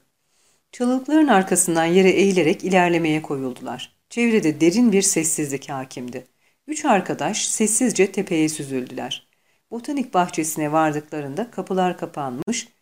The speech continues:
çevrede hiç kimse kalmamıştı. Çocuklar bahçeye yaklaştıkça heyecanları artıyordu. Çünkü kırmızı gömleklilerin o güçlü kalesine girmeye kalkışmak çok büyük bir cesaret işiydi.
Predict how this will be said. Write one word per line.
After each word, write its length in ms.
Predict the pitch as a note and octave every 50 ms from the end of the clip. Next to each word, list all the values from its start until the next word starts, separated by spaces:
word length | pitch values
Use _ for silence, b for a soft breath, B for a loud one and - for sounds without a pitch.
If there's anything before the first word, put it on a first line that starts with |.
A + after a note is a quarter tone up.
| _ _
çevrede 420 | - - B3+ B3 G3 D#3+ D3 C#3+ D3
hiç 260 | - D#4 D#4 D#4 -
kimse 320 | - D3+ D3+ - - A3+
kalmamıştı. 760 | A3+ - F#3 D#3+ D3+ C#3 C3 B2 B2 B2+ - - - - C3 - _ _ _ _ _ _ _ _ _ _ _ _
Çocuklar 500 | - A#3 - A#3 - C4+ C#4 C#4 B3+ G#3+
bahçeye 440 | G3+ F#3+ F#3 - - F3 D3+ D3 C#3+
yaklaştıkça 960 | D#3 E3 E3+ - - F3 F3 F3 - - - - - - D3+ D#3 F3+ F#3 _ _ _ -
heyecanları 760 | - G#3+ G#3+ G3+ - E3 D3 C#3 C3 C3 C3+ D3 F3+ -
artıyordu. 680 | - D3+ D3+ C#3 - - D3 B2+ B2+ B2+ A2+ - - B2+ _ _ _ _ _ _ _ _ _ _ _ _ _ _ _ _ _ _ _ _ _ _ _ _ _
Çünkü 360 | - - C4+ B3+ B3+ F#3+ F3+
kırmızı 400 | F#3 - A3 G3 G3 G3+ F3 G#3+
gömleklilerin 840 | G3 G3+ F3+ E3+ E3 D#3+ D#3+ D#3+ - - D#3 D#3 D#3 D3 D#3 E3 D#3 -
o 160 | F#3+ F#3+ D#3
güçlü 300 | D#3+ F#3 F3+ - - A#3
kalesine 460 | - G#3 F3+ D#3+ D#3+ - - E3 D#3
girmeye 440 | D#3 E3 F#3 F3 F3+ F3+ F3+ F#3+ F#3
kalkışmak 680 | - F3+ D#3+ D#3 D3+ - D#3 - - D#3 E3 D#3+ -
çok 300 | - - B3 B3 - -
büyük 240 | E3+ E3 E3+ E3 -
bir 200 | F3+ F#3 E3+ D3+
cesaret 560 | - E3 D#3 - - D#3+ D3 D3 C#3+ C#3 C#3
işiydi. 460 | C3+ B2+ - - C#3+ C3 B2+ - C3+